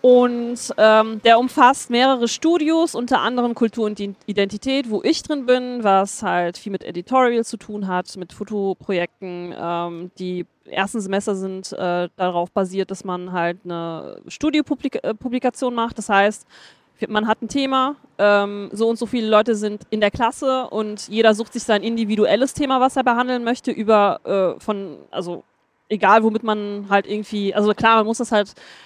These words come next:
äh, konkretisieren und auch, äh, präsentieren und dann wird's abgenommen oder nicht. Ähm,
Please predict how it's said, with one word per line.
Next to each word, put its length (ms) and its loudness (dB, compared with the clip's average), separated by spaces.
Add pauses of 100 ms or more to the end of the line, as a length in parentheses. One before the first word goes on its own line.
(200)
äh, 280 2
konkretisieren 800 -4
und 140 -6
auch, 360 -2
äh, 160 -2 (140)
präsentieren 680 -2
und 140 -8
dann 120 -4
wird's 220 -6
abgenommen 460 -4
oder 160 -2
nicht. 420 -8
Ähm, 520 -4